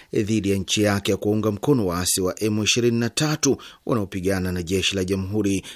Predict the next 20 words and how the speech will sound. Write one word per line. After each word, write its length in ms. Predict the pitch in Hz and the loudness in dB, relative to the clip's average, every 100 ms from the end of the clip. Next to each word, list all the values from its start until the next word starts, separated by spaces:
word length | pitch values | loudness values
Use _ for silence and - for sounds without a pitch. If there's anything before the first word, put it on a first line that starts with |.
| - | -2
ya 200 | 123 101 | 0 0
Kidemokrasia 720 | - 101 101 98 107 95 - 101 | 0 -2 -2 -4 -4 -4 -2 -4
ya 60 | |
Kongo 400 | 101 170 151 107 | -4 -4 -4 -4
katika 300 | 95 87 92 | -6 -6 -6
mkoa 480 | 90 - 95 87 82 - - _ | -8 -6 -4 -4 -8 -16 -20 _
wa 360 | - 98 87 85 - | -4 -4 -4 -8 -10
Kivu 560 | - 90 85 87 82 - _ _ | -8 -8 -8 -10 -10 -14 _ _
Kaskazini. 1120 | - 87 82 - - 87 73 123 110 101 82 - _ _ _ _ _ _ _ _ _ | -8 -6 -4 -6 -6 -6 0 2 2 0 -2 -12 _ _ _ _ _ _ _ _ _
Kinara 520 | - 87 92 90 92 90 | -8 -4 -4 -2 -2 -2
upinzani 580 | 85 95 90 101 98 98 | -2 -2 0 0 0 -2
nchini 280 | - 101 | -2 -2
Msumbiji, 640 | 98 - 101 101 101 98 101 | 0 0 0 0 0 0 -2
Venancio 1000 | 82 90 101 104 104 95 107 101 95 98 | -4 -4 -2 0 0 0 2 2 2 -2
Mondelane, 800 | 107 104 98 104 104 110 110 104 - - - | -2 -2 -2 0 2 2 2 0 -4 -18 -12
jana 340 | 117 110 107 | 0 2 2
alirejea 560 | 104 104 104 95 107 104 | 2 2 0 2 2 2
nchini 460 | 101 - 175 151 - - - | 0 6 8 8 2 -6 2
kutoka 260 | 151 135 | 2 6
uhamishoni, 760 | 131 123 123 - 165 156 107 | 6 6 4 4 4 4 2